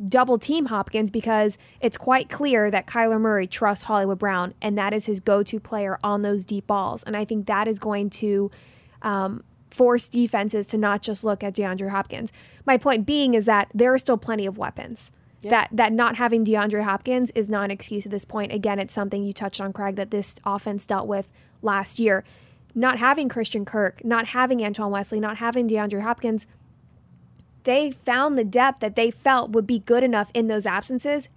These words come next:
Speaker 1: and it just hasn't been. Again, is that execution? Is that play calling?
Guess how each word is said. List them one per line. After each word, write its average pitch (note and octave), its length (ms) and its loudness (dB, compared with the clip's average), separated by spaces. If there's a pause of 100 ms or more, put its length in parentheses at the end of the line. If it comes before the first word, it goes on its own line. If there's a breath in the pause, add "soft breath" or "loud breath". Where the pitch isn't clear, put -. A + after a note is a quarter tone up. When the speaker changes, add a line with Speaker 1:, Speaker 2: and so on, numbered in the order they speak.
(100)
Speaker 1:
and A3 100 -2
it A3 60 -2
just G#3+ 160 -4
hasn't G3+ 320 -6
been. A#3 280 -8
Again, A3+ 280 2
is G#3 100 -2
that G#3+ 140 2
execution? B3+ 720 -2
Is A#3 120 2
that G#3 180 0
play B3+ 180 -2
calling? B3+ 400 0